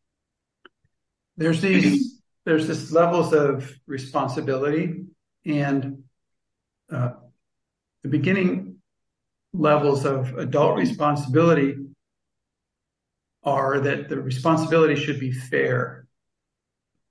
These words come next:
that the, um, burden should be equally shared. This is a fair kind of responsibility. It's the first entry into adulthood,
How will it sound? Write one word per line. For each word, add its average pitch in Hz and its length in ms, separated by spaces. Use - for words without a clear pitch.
that 151 240
the, 127 400
um, 120 360
burden 147 540
should 127 320
be 135 280
equally 139 400
shared. 131 680
This - 160
is - 300
a - 40
fair 151 480
kind 135 240
of 127 100
responsibility. 127 800
It's 123 100
the 151 60
first - 540
entry 143 460
into 135 260
adulthood, 127 720